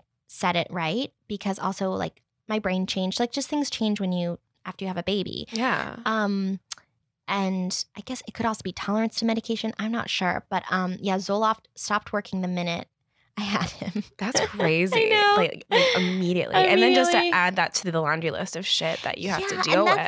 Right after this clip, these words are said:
Speaker 2: with.
Speaker 1: I mean, that's the thing with self-care. Like, I have problems with self-care, but I do see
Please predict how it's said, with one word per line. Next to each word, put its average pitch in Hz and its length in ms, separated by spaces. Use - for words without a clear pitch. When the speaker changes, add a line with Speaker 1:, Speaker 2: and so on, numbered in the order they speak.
Speaker 2:
with. - 80
Speaker 1:
I - 20
mean, 359 200
that's 339 220
the 370 60
thing 381 140
with 359 100
self-care. 277 340
Like, 254 220
I 254 500
have 254 300
problems 285 280
with 277 100
self-care, 226 320
but 202 160
I 214 140
do 214 360
see 190 540